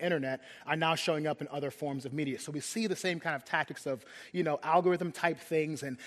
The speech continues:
data that you are giving and they're using to make sure they can track you and give you things that are keep you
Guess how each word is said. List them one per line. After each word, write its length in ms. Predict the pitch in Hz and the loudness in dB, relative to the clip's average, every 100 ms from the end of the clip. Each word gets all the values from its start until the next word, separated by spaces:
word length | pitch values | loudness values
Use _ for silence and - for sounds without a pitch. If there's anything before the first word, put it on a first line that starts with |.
| - | -10
data 380 | 127 175 170 170 | 4 6 6 4
that 140 | 156 151 | 0 0
you 200 | 165 147 | -2 0
are 340 | 147 139 131 - 143 | 0 -2 -4 -10 2
giving 420 | 160 175 175 170 | 4 6 4 0
and 160 | 147 147 | -4 -2
they're 100 | 135 | -2
using 440 | 143 180 151 156 | 0 0 0 -2
to 240 | - 165 151 | -2 -4 -2
make 200 | 156 147 | 0 0
sure 160 | 156 | 2
they 120 | 147 | 0
can 180 | 135 139 - | 0 -4 -2
track 300 | - 202 - | 8 8 8
you 120 | 190 | 2
and 80 | 160 | 4
give 140 | 180 | 2
you 80 | 175 | 2
things 240 | - 170 143 | -2 -2 0
that 140 | 151 | -2
are 20 | |
keep 260 | 131 139 151 | -2 -6 -2
you 220 | 147 | -4